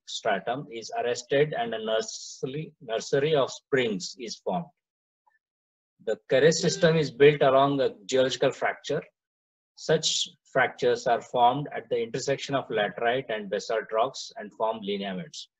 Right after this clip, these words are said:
And these lineaments are tapped for this Keres system.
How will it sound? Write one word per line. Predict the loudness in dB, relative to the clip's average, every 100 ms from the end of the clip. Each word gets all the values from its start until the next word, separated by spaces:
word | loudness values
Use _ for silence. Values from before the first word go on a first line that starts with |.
| _ _ _ -20
And | -8
these | -4 -2
lineaments | 0 2 2 0 -2
are | -2 -2 2
tapped | 4 4 2
for | -2 2 2 2
this | 0 0 -6 -16 -2
Keres | 4 4 4
system. | 0 -8 -8